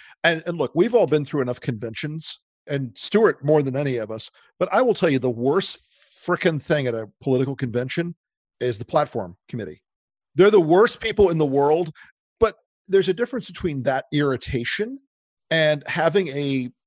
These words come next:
party that believes in victory as the only thing, and, you know, owning the libs and trolling the media.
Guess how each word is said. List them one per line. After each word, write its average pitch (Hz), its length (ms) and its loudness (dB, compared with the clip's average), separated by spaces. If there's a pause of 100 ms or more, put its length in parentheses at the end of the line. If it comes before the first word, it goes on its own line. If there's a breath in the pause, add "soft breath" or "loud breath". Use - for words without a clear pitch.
party 143 540 -4 (260)
that 147 240 2
believes 135 480 0
in 120 400 -6 (240)
victory 160 720 -4
as 139 220 2
the 139 180 -2 (140)
only 170 400 -2
thing, 113 380 -8 (380)
and, 147 160 -2
you 160 60 4
know, 139 160 2
owning 190 320 4
the 185 80 6
libs 156 420 0
and 127 160 -8
trolling 156 380 0
the 143 80 -4
media. 123 300 -6